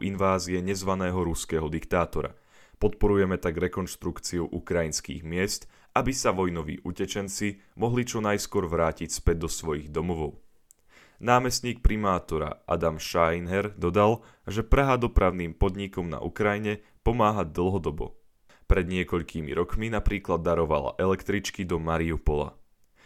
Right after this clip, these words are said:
Podľa pražského dopravného podniku budú pripravené električky slúžiť vo verejnej doprave v Charkove a autobusy v západoukrajinskom meste Chmelnicky. Podnik zdôraznil, že všetky vozidlá sú plne funkčné.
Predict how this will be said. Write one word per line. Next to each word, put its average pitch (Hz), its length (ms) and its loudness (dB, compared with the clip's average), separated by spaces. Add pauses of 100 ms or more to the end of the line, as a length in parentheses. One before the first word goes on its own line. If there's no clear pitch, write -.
(180)
Podľa 131 320 2
pražského 101 560 2
dopravného 78 640 2
podniku 110 640 0 (100)
budú 131 300 2
pripravené 107 720 4
električky 92 640 -2
slúžiť 110 800 -4
vo 85 160 -2
verejnej 82 480 -2
doprave 85 480 0
v - 80 -10
Charkove 113 460 0 (340)
a 107 100 2
autobusy 117 680 0
v 98 60 -10
západoukrajinskom 82 1200 -2
meste 90 500 -2 (160)
Chmelnicky. 92 880 -4 (720)
Podnik 80 340 2
zdôraznil, 101 720 2 (160)
že 120 160 -2
všetky 135 480 -4
vozidlá 104 480 2
sú 101 220 -4
plne 98 260 0
funkčné. 82 640 -6